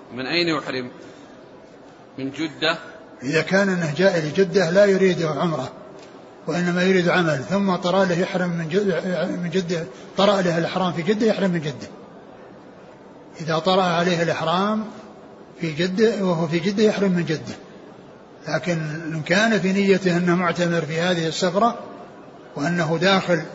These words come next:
Speaker 2: وأنه سيأتي بعمرة فعليه أن يحرم. وأما إن كان قال: "أنا، أنا آتي للعمل، أنا آتي للعمل ولا أريد عمرة،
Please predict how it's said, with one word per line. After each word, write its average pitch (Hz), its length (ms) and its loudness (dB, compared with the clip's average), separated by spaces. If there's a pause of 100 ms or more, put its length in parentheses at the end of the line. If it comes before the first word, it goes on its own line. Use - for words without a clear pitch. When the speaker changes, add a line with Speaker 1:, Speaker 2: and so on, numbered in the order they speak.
(440)
Speaker 2:
وأنه 170 360 -2
سيأتي 180 380 2
بعمرة 220 500 2 (420)
فعليه 180 460 2
أن 180 80 2
يحرم. 151 380 -2
وأما 226 340 2
إن 185 120 2
كان 185 320 2 (540)
قال: 190 220 2
"أنا، 175 540 0
أنا 175 380 0
آتي 180 260 0
للعمل، 196 600 2 (800)
أنا 175 360 2
آتي 180 200 0
للعمل 185 540 2
ولا 196 220 6
أريد 185 300 2
عمرة، 175 440 0